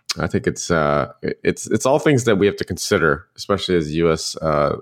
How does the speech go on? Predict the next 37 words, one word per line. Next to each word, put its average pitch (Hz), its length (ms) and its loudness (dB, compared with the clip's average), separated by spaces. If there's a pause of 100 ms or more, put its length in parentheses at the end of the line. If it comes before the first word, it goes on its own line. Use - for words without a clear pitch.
(100)
citizens 85 520 -4
living 80 260 2
abroad. 73 500 2
So, 80 340 0 (460)
um, 107 260 4
one 165 320 4
other 127 300 2
topic 110 560 0 (120)
I 87 140 4
wanted 92 280 2
to 82 80 -2
quickly 101 340 0
jump 80 340 -2
into 87 340 2
is, 78 240 0
um, 78 400 0
is 90 140 2
the 110 140 2
I 98 160 4
R 92 160 4
S 87 160 -2
itself. - 480 -2
You 80 60 -4
know, 80 100 0
another 95 640 2
thing 95 280 0
that 80 280 0 (260)
I - 60 -6
think 151 160 0
we 117 100 2
all 104 140 2
kinda 98 240 2
grew 95 360 2
up, - 360 -2 (360)
uh, 87 300 2
especially 113 440 0
for 90 420 0